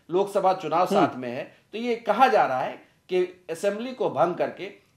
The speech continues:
Speaker 1: वो विधानसभा चुनाव साथ में करा दें।
Speaker 2: एक सवाल और।
Speaker 1: लेकिन इसका फायदा और नुकसान दोनों
Speaker 2: हम्म।
Speaker 1: है। अगर वो इसमें जाते हैं,
Speaker 2: हम्म।
Speaker 1: तो बीजेपी फिर बड़े भाई की भूमिका में होगी बिहार में। इस
Speaker 2: हम्म।
Speaker 1: बार हालांकि नीतीश कुमार की बार्गेनिंग पावर ज्यादा बेहतर होगी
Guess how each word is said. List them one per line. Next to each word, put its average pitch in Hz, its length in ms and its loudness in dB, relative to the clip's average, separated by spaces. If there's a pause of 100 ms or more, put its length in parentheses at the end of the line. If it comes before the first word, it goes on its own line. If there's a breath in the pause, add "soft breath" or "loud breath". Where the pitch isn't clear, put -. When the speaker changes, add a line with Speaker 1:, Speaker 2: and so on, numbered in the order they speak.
(120)
Speaker 1:
वो 202 160 6
विधानसभा 180 540 0
चुनाव 170 300 -6
साथ 147 340 -2
में 113 120 -14
करा - 280 -14
दें। 269 80 8
Speaker 2:
एक 311 140 10
सवाल 202 280 12
और। 131 60 10
Speaker 1:
लेकिन 254 200 6
इसका 240 240 2
फायदा 180 360 4
और 208 120 6
नुकसान 190 420 2
दोनों 147 200 2
Speaker 2:
हम्म। 127 120 4
Speaker 1:
है। 98 100 -14
अगर 180 200 -2
वो 196 120 -2
इसमें 185 320 -4
जाते 131 340 -4
हैं, 190 240 -12 (120)
Speaker 2:
हम्म। 185 160 4
Speaker 1:
तो 170 80 -4
बीजेपी 196 480 -2
फिर 226 240 4
बड़े 214 240 8
भाई 185 200 2
की 196 160 -10
भूमिका 170 400 -2
में 175 100 -4
होगी 165 260 -4
बिहार 151 300 -2
में। 175 140 -12
इस 165 200 -10
Speaker 2:
हम्म। 208 180 2
Speaker 1:
बार - 240 -2 (280)
हालांकि 139 340 -2
नीतीश 151 360 -8
कुमार 139 280 -4
की 139 140 -10
बार्गेनिंग 120 600 -4
पावर 107 420 -8 (360)
ज्यादा 143 400 2
बेहतर 113 580 -6
होगी 107 340 -14